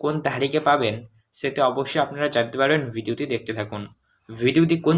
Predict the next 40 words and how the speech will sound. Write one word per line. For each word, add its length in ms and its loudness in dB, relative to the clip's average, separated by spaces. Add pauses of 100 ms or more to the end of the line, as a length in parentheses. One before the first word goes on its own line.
জেলা 260 4
থেকে 200 -4
দেখছেন, 240 -2 (120)
অবশ্যই 340 -4
নিচে 200 -6
কমেন্ট 220 -4
বক্সে 200 -6
কমেন্ট 200 -4
করে 140 0
জানিয়ে 240 -2
দিন। 100 -4 (420)
কোন 180 4
কোন 220 2
জেলার 340 4
মহিলারা 320 2 (180)
আগে 180 -4
পাবে, 260 2 (320)
কোন 140 -2 (100)
কোন 120 -2 (100)
জেলার 280 2
মহিলারা 360 -2
পরে 200 4
পাবে, 260 2
সেটি 180 -4
জানতে 240 -4
চলেছেন। 360 -4 (560)
তার 120 2
সাথে 200 4
সাথে 180 2
বন্ধুরা, 260 4 (420)
লক্ষ্মী 280 0 (100)
ভান্ডার 320 0
প্রকল্পে 400 0 (100)
আপনারা 280 -4 (140)
জানেন, 240 -2 (120)
আপনি 180 -8 (100)
যদি 140 -6 (120)
জেনারেল 380 -2 (120)
ওবিসি 360 -4
কাস্টের 300 -4